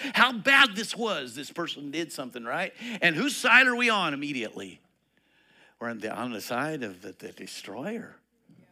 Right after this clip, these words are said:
Speaker 2: that's right.
Speaker 1: And God said, I'm gonna give you something here that's gonna help you with this. But you're gonna have to get on my side. If you've received some forgiveness, then your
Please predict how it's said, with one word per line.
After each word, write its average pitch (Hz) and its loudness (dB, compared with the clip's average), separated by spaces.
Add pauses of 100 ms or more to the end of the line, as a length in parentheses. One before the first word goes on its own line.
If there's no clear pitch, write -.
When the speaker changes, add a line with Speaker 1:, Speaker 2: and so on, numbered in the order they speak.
(200)
Speaker 2:
that's - -20
right. - -20
Speaker 1:
And - -10
God 247 -6
said, 202 -4 (720)
I'm 285 -2
gonna 294 -2
give 160 -4
you 120 -10
something 107 -10
here 104 -10 (200)
that's - -10
gonna 123 -6
help 113 -10
you 98 -14
with 87 -16
this. - -12 (1400)
But - -6
you're 240 0
gonna 214 0
have 175 2
to 151 -8
get 147 0
on 139 -2
my 151 0
side. 117 -4 (200)
If 135 -10
you've 220 -4
received 247 -4
some 208 -10 (160)
forgiveness, 208 -10 (1120)
then 113 -8
your 185 -4